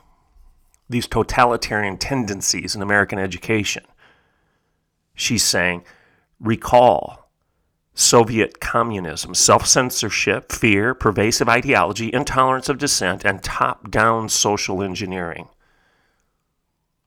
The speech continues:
It's like George Orwell's nineteen eighty-four,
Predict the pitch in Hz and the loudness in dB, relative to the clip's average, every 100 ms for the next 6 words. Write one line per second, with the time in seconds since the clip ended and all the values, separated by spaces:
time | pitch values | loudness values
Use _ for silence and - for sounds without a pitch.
0 | _ _ _ - 90 90 107 107 98 - | _ _ _ -8 -8 -4 2 2 2 4
1 | 104 98 87 58 - - - - _ _ | 6 6 2 -2 -4 -6 -8 -10 _ _
2 | _ _ 104 98 - 107 92 90 87 90 | _ _ -6 -6 -4 -8 -6 -6 -6 -8
3 | - - | -8 -12